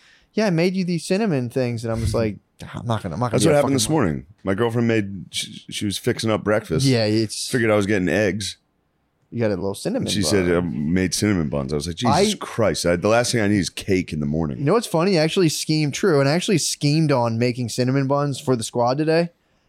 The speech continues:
Speaker 1: And I looked up, like, the fact that I have roll-out dough, and I literally closed my phone in disgust. I was like, "Fuck that. I'm not doing that." <laughs> Fuck that. Who
Speaker 2: I
Speaker 1: am
Speaker 2: mean,
Speaker 1: I?
Speaker 2: that's a nice thought. That
Speaker 1: It is
Speaker 2: would've
Speaker 1: a
Speaker 2: been
Speaker 1: nice
Speaker 2: nice
Speaker 1: thought.
Speaker 2: for your feast day to bring Cinnabons.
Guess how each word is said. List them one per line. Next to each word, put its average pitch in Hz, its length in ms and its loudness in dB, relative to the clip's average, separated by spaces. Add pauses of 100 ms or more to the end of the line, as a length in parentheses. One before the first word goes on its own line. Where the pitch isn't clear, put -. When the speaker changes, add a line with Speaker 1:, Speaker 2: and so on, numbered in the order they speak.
Speaker 1:
And 139 120 2
I 131 80 4
looked 135 320 2
up, 156 140 0
like, 139 240 2
the 120 80 -2
fact 131 240 0
that 135 120 4
I - 20 4
have 107 200 0
roll-out 120 500 2
dough, 117 220 4
and 127 100 2
I 110 60 2
literally 117 480 2
closed 120 420 2
my 120 140 4
phone 131 300 4
in 127 80 0
disgust. 131 480 2
I 135 40 0
was 113 60 2
like, 151 120 2
"Fuck - 420 -4
that. 117 320 2
I'm 147 80 -4
not 165 200 0
doing 113 240 0
that." 131 340 0
<laughs> - 420 0
Fuck - 480 -2
that. 175 80 2
Who 175 60 6
Speaker 2:
I 117 40 6
Speaker 1:
am 117 60 6
Speaker 2:
mean, 131 80 6
Speaker 1:
I? 127 40 4
Speaker 2:
that's - 140 0
a 147 60 4
nice 120 240 2
thought. 127 400 0 (760)
That - 120 6
Speaker 1:
It - 20 8
is 160 80 6
Speaker 2:
would've - 80 6
Speaker 1:
a - 60 6
Speaker 2:
been 120 80 6
Speaker 1:
nice 120 80 4
Speaker 2:
nice 139 140 6
Speaker 1:
thought. - 60 0
Speaker 2:
for 113 80 2
your 98 120 2
feast 110 320 0
day 80 200 4
to 80 180 2
bring 90 600 0 (340)
Cinnabons. 71 640 -2